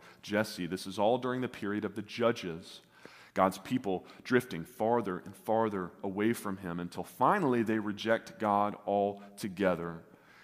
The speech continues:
and they demand a human king. They want to be just like the other nations. And again, God warns them, and again, they ignore him.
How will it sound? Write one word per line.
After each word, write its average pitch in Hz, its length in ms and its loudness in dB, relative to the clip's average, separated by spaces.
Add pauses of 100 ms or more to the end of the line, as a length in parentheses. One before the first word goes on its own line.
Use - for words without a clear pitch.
(140)
and 87 80 -6
they 92 80 4
demand 101 540 0
a 90 40 -6
human 113 580 -2
king. 80 480 -8 (520)
They 101 100 0
want 110 160 2
to 101 40 -2
be 101 100 0
just 120 400 -4
like 127 540 0
the 208 160 -4
other 104 280 0
nations. 95 760 -4 (1400)
And 87 100 -10
again, 107 460 0
God 90 380 0
warns 135 320 -4
them, 78 320 -12
and 85 80 -12
again, 92 520 -4 (100)
they 80 80 -10
ignore 90 400 -8
him. 76 260 -18